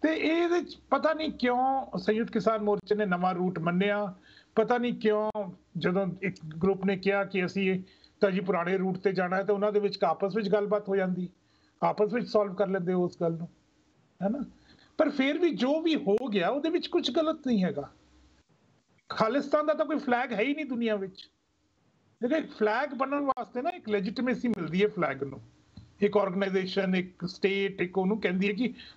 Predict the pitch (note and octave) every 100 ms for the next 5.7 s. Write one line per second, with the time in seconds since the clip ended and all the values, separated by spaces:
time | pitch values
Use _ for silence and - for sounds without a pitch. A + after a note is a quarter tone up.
0 | - G#3 A#3+ G3+ A#3+ G#3+ F#3+ F#3+ F#3 D3
1 | C#3 C#3+ C#3+ _ _ _ _ _ _ _
2 | _ _ _ - D#4+ E4 - G#3 A3 C4
3 | C4 G3+ A3 A3 C4 A#3+ A#3 G#3 F#3+ A3+
4 | A3+ - A#3+ G3+ F#3+ G#3+ G#3+ A3 E3+ F3
5 | G3 G3 G3+ G3+ G#3 G3+ G#3+